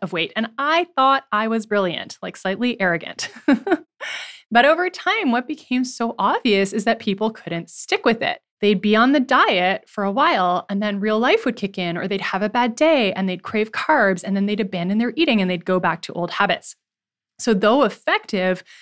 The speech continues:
the change in the eating habits didn't stick. So I knew that we were missing something, and we just were not serving our patients to the highest level.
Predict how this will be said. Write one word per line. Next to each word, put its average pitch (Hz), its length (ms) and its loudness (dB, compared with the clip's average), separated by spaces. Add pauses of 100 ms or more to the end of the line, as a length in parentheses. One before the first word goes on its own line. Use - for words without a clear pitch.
(340)
the 214 60 2
change 240 680 4
in 196 120 2
the 196 200 2
eating 220 280 4
habits 196 680 0
didn't 196 380 0
stick. - 440 -2 (720)
So - 160 -2
I 208 80 4
knew 262 420 6
that 240 180 0
we 202 140 2
were 202 140 4
missing 170 480 -2
something, 233 580 0
and 214 100 2
we 185 80 0
just 190 240 -4
were 202 100 2
not 185 360 4
serving 165 560 0
our 175 140 -2
patients 165 420 -4
to 170 100 -6
the 160 60 -2
highest - 320 -4
level. - 300 -10